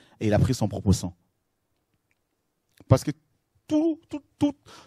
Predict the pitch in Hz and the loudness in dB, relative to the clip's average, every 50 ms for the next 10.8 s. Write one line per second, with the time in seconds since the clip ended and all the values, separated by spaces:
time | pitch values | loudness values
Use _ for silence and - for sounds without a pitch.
0 | _ _ _ _ - 294 302 311 302 285 - 294 294 254 220 196 - - 240 233 | _ _ _ _ 4 6 6 6 6 4 4 4 6 6 6 4 2 0 -2 -2
1 | 208 - 214 - 214 202 190 196 190 202 202 196 - 196 190 190 190 175 - - | -2 -2 -2 -2 -2 2 2 2 2 2 0 0 0 0 0 0 0 -2 -2 -6
2 | 170 175 170 - - _ _ _ _ _ _ _ _ _ _ _ _ _ _ _ | -8 -10 -10 -14 -18 _ _ _ _ _ _ _ _ _ _ _ _ _ _ _
3 | _ _ _ _ _ _ _ _ _ _ _ _ _ - _ _ _ _ _ - | _ _ _ _ _ _ _ _ _ _ _ _ _ -20 _ _ _ _ _ -20
4 | - - - - - _ 156 151 151 - - - - _ _ _ _ _ _ _ | -20 -20 -20 -20 0 _ 4 6 6 4 0 -10 -20 _ _ _ _ _ _ _
5 | _ _ _ _ _ _ _ _ - - _ - 190 214 247 277 285 285 - _ | _ _ _ _ _ _ _ _ -20 -14 _ -2 2 4 4 4 2 0 -4 _
6 | _ _ _ _ _ _ - - - - - - - - - _ 165 160 151 147 | _ _ _ _ _ _ -20 -20 -20 -14 -14 -14 -14 -14 -12 _ 2 4 4 4
7 | - - - 131 220 190 180 180 208 226 220 214 - 190 185 180 156 151 151 143 | 6 4 4 4 2 -2 -2 -4 -4 -6 -8 -6 -4 -4 -2 0 0 2 2 2
8 | 160 170 175 208 262 - - _ _ _ _ _ _ _ _ - 139 156 190 214 | 0 -2 -4 -6 -8 -10 -12 _ _ _ _ _ _ _ _ 0 0 2 2 0
9 | 202 165 131 110 - - - - - _ _ _ _ _ _ _ _ - 147 170 | -2 -4 -6 -10 -12 -16 -20 -20 -20 _ _ _ _ _ _ _ _ 2 4 4
10 | 185 170 151 151 143 - 151 147 160 160 147 - 170 170 156 | 4 4 2 0 2 2 2 2 0 -2 -2 -2 -4 -4 -4